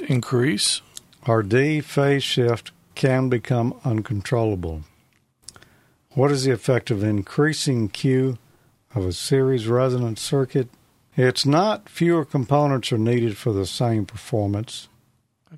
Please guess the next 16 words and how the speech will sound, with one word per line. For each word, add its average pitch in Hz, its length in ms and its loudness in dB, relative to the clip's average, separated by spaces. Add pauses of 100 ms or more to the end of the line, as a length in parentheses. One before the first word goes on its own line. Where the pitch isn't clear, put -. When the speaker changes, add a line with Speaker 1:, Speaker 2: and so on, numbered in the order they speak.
Speaker 1:
got 185 160 0
a, 120 320 -2
I 156 100 -2
got 175 200 0
a 127 80 0
hunch 139 380 0
I 104 80 0
know 107 180 -2
what 104 220 -6
this - 260 -4
one 104 160 0
is. 117 380 -2 (180)
Here's 135 220 -6
your 151 80 0
Speaker 2:
What, 185 140 2
Speaker 1:
pen. 170 100 0